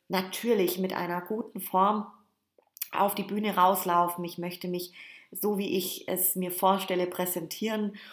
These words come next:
und das eben genießen können und dann danach runtergehen und sagen, „Wow, geil, es hat sich richtig gut angefühlt. Ich habe meine Performance abgeliefert, so wie ich's mir selber vorgestellt habe.“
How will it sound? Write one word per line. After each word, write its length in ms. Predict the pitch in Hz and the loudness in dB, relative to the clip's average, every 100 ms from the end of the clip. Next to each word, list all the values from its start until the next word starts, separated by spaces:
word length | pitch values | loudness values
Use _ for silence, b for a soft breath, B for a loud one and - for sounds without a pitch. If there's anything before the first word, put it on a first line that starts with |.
| B B | B B
und 640 | 185 180 180 175 170 - - _ _ _ _ _ _ _ | 0 0 0 -2 -4 -10 -16 _ _ _ _ _ _ _
das 220 | - 190 - | 0 2 4
eben 260 | 202 196 | 4 2
genießen 400 | 196 214 226 185 | 2 2 2 0
können 400 | 165 175 170 165 | -4 -6 -4 -4
und 160 | 165 170 | -6 -2
dann 160 | 180 | 0
danach 400 | 180 180 180 180 | 2 2 2 2
runtergehen 420 | 196 208 196 190 185 | -2 0 0 2 0
und 120 | 180 | 2
sagen, 260 | 175 175 | 0 0
„Wow, 300 | 175 175 190 | 4 6 6
geil, 260 | 190 156 175 | 4 4 4
es 100 | - | 0
hat 120 | 185 | -4
sich 240 | - 180 - | -4 -4 -4
richtig 320 | 208 - - | -4 -4 -4
gut 160 | 214 - | -2 2
angefühlt. 680 | 185 202 208 - 208 208 B B B B | 4 4 -2 0 0 0 B B B B
Ich 160 | 185 196 | -2 0
habe 140 | 190 | 0
meine 400 | 185 190 196 190 - _ - | 2 2 2 0 -8 _ -8
Performance 640 | - 190 - 196 202 196 | 0 2 10 10 10 4
abgeliefert, 680 | - 190 - 202 196 202 190 | 4 2 2 -2 0 0 -2
so 120 | - 185 | -2 -2
wie 60 | |
ich's 180 | 185 - | -2 -2
mir 100 | 190 | 2
selber 300 | 180 180 180 | 2 4 4
vorgestellt 640 | 185 185 190 - 185 185 - | 6 4 4 0 0 0 0
habe.“ 440 | 175 180 190 | 0 2 2